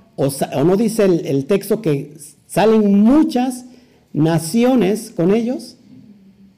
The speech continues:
Y ellos van a vivir bajo una misma ley. Una misma será, una misma ley será tanto para el natural como para el extranjero. Es decir, que entonces la elección de Israel es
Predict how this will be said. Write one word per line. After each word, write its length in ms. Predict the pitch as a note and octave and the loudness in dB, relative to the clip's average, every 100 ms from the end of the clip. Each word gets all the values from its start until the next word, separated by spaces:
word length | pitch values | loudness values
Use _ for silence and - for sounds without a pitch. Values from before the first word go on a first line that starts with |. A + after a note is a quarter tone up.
| _ _ _ | _ _ _
Y 200 | C#3 D#3 | -2 0
ellos 340 | A3 A#3+ A3+ | 2 0 0
van 160 | F#3 A3+ | 0 0
a 80 | A#3 | 0
vivir 680 | A#3 B3+ B3 - - - - | 0 2 2 0 -6 -18 -6
bajo 320 | D3+ E3+ G3+ | -2 0 0
una 160 | G#3+ | 0
misma 420 | G3+ G3 G3 G3 E3+ | 2 2 0 0 0
ley. 180 | E3 | 2
Una 160 | F#3+ F#3+ | 2 2
misma 240 | F#3+ F#3 | 2 2
será, 240 | E3+ E3 F3 | 0 -2 0
una 160 | F#3+ F#3 | 0 2
misma 240 | F#3+ E3+ | 2 2
ley 100 | F3+ | 0
será 300 | D#3+ E3+ E3 | 0 0 0
tanto 320 | G3 G#3+ G3+ | -2 -2 -2
para 180 | G3 F#3+ | 0 2
el 80 | F#3+ | 2
natural 500 | F3 F#3+ G3+ C4+ - - - - - | 2 0 2 0 -4 -16 -20 -20 -4
como 300 | D#3 D#3+ D#3 | 0 0 0
para 220 | C#3+ C#3 | -2 -2
el 60 | |
extranjero. 640 | B2+ - - A2 A2 A2 A2 - _ _ _ _ _ _ _ _ _ _ _ | -4 -8 -10 -10 -10 -14 -16 -20 _ _ _ _ _ _ _ _ _ _ _
Es 140 | - F3 | -6 0
decir, 320 | A#3+ A#3+ A3+ | 0 0 0
que 80 | G3+ | 2
entonces 560 | G3 F#3+ B3+ D4 C4 | 0 2 0 0 0
la 140 | A#3 C4+ | 2 2
elección 580 | C#4 C#4 - B3+ A#3+ F#3 | 2 -2 0 2 2 2
de 160 | G#3+ | 2
Israel 960 | C4 A#3+ B3+ A#3+ A#3+ C4+ C#4+ B3 D#4 - - - _ _ _ _ - - - | 2 2 0 2 2 4 4 2 0 -6 -18 -20 _ _ _ _ -20 -18 -12
es 360 | - G#3+ A3 - | -2 -2 -2 -10